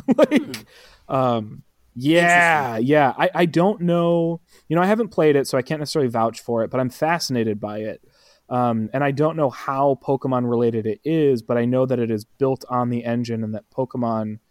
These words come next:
Speaker 1: um, are part of the game. I don't know. There was sort of, like, an allusion to the fact that, like, maybe there's more going on than is on the surface, and that Pokemon might be more than just, like, creatures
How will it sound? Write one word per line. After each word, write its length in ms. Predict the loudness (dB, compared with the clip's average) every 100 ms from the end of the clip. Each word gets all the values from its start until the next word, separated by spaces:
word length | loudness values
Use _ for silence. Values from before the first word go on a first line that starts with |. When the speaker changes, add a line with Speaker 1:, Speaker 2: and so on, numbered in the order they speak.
| _ _ _ _ _ -6
Speaker 1:
um, 600 | -2 -2 -4 -8 -12 -16 -10
are 80 | -10
part 520 | -10 -6 0 0 -2
of 220 | -6 -4
the 80 | -4
game. 440 | -2 -2 0 -2 -4 -6
I 100 | -8
don't 400 | -6 -2 -2 -2
know. 260 | -2 0 0
There 120 | 0
was 120 | -2
sort 140 | 0 -2
of, 80 | 0
like, 160 | -2
an 80 | 0
allusion 500 | 0 2 0 0 -4
to 100 | -6
the 100 | -6
fact 340 | -4 -4 -4 -6
that, 120 | -4
like, 300 | -2 -2 -4 _ _ _ _
maybe 240 | -2 0 2
there's 220 | 0 0
more 380 | 0 2 2 2
going 340 | 0 0 0
on 360 | 0 0 -2 -2
than 180 | -2 -2
is 400 | -4 -6 -10 -14 _ _ _ _ _ -4
on 200 | 0 0
the 100 | -2
surface, 680 | -4 -4 -4 -4 -6 -6 -10 -6
and 160 | -2
that 200 | -2 -2 -6 -6
Pokemon 440 | -6 -2 -2 0
might 220 | 0 -2
be 80 | -2
more 600 | -2 0 0 2 2 0
than 220 | 0 -4
just, 260 | -4 -6 -4
like, 160 | -6 -6
creatures 800 | -6 -6 -4 -4 -2 -4 -6